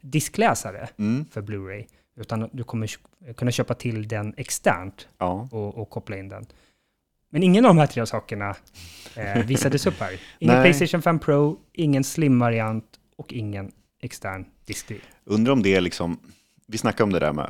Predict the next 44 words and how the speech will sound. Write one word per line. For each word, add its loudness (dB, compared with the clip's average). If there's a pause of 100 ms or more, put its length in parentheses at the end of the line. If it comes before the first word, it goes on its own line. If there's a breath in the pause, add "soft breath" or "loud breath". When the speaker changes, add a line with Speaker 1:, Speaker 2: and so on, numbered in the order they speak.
Speaker 2:
vad 6
är 2
den 0
här -4
PlayStation -8
till -4
för? -8 (280)
Eller -4
PlayStation, -12
vad 0
är 4
den 0
här -4
showcasen 0
till -8
för? -12 (280)
Inte -2
för -2
oss -10
hardcore-fans -4
kanske -10
lika -6
mycket -6
som -8
för -6
mainstream -2
som -8
var -2
deras -8 (280)
huvudkrets -6
nästan -12
här. -14 (640)
Eh, -2 (100)
de 2
är 6
inte 0
intresserade, -4
de 0
är -2
inte -2
intresserade -4
av -4
det -8
här. -2